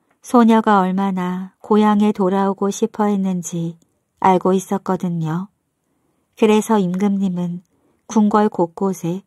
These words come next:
봉선화를 심으라고 했답니다. 여름이 되면 궁궐 울 밑에 빨간 봉선화가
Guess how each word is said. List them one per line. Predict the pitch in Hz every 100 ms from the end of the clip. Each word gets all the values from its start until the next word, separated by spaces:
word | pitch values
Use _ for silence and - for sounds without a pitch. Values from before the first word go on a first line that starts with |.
| _ _ _ _ _
봉선화를 | 208 208 226 220 214 214 214
심으라고 | - 226 220 214 196 175
했답니다. | 175 180 185 180 170 165 165 175 _ _ _ _ _ _ _ 240
여름이 | 208 202 214 214
되면 | 202 196 180 180 180 180 _ -
궁궐 | - 208 202 208 208
울 | 180 190
밑에 | 185 190 _ - 165 185 _ _ _ _ _ _
빨간 | 233 220 226 220
봉선화가 | 202 180 175 208 202 196 175 175 185